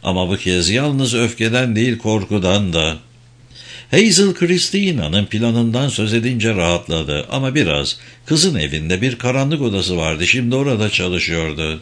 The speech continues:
Hazel tabii filmleri banyo ettiği odada bazı değişiklikler yaptı diye ekledi. "Herhalde onunki şimdi dünyanın en ileri karanlık odası." "Bu iş ne zaman tamamlanacak?"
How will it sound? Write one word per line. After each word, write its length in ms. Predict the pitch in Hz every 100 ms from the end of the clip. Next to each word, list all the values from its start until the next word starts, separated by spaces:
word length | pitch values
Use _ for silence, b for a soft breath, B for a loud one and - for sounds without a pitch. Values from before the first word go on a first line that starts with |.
| - - B B B B B B
Hazel 380 | 90 95 92 101
tabii 420 | 90 131 135 139
filmleri 560 | 113 120 127 120 127 127
banyo 340 | 123 123 123
ettiği 420 | 139 120 117 135 135
odada 380 | 92 98 117
bazı 360 | 131 135 120 127
değişiklikler 760 | 127 127 - - 131 120 160 175
yaptı 380 | 156 131 139
diye 180 | 117 110
ekledi. 480 | 104 - 98 98 101 - B B
"Herhalde 400 | 233 220 202 180
onunki 460 | 170 180 180 - 175
şimdi 340 | 175 175 180
dünyanın 480 | 170 170 165 180 170
en 220 | - 208
ileri 560 | 190 - 165 156 156 156
karanlık 500 | 143 147 143 131 165
odası." 580 | 143 123 117 120 120 127 - - - - - B B B B B
"Bu 200 | 92 85
iş 180 | 92 -
ne 120 | 101
zaman 340 | 92 90 87
tamamlanacak?" 960 | 80 82 82 80 80 82 80 85 90